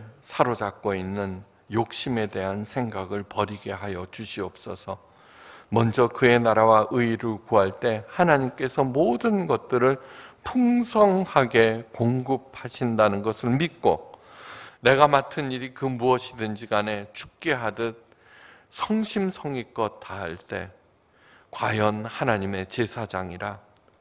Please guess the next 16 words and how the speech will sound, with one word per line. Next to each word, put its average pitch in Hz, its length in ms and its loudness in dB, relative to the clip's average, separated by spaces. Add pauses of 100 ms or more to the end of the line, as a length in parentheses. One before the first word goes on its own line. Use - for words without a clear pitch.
(600)
여호와의 127 480 4
봉사자라는 127 1200 -2 (120)
칭호를 107 640 -4
듣고 131 600 -10 (360)
어느 147 340 6
자리에서나 117 1000 -2
사랑받고 113 1080 -4 (480)
존경받고 104 1300 -2 (200)
백 - 320 -4
배의 160 320 4
결실을 135 600 -2
맺고 127 680 -4 (240)
베풀고도 131 760 0
남음이 113 540 0
있는 110 360 -4 (500)
모든 240 1120 6